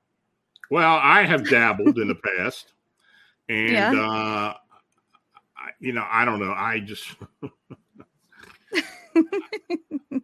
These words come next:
Speaker 1: I, I, I'm not proud of some of the things I've done, and I, I,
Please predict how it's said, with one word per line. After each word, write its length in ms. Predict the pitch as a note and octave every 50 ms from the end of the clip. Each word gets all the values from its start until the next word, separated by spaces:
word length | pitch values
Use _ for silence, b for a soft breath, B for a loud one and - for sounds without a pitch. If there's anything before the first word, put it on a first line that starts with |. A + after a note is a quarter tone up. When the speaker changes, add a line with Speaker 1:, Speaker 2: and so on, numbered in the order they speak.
| _ -
Speaker 1:
I, 160 | - C#3+ B2+ - -
I, 180 | B2 D#3 D#3 - -
I'm 140 | C#3 D#3 D#3+
not 200 | D#3+ E3 - -
proud 420 | - - C#3+ C3 C#3 C#3+ D3 C#3+
of 100 | C#3 B2+
some 220 | - - C#3+ C#3+ C#3
of 120 | B2 A#2
the 60 | B2+
things 200 | C#3 C3 C3 A2
I've 260 | B2+ B2 A#2+ A2 G#2 F#2+
done, 340 | B2 A#2+ B2 B2+ C3+ C#3+
and 160 | A2+ A#2 A#2 A#2
I, 120 | B2+ B2
I, 160 | A2 A2+ A2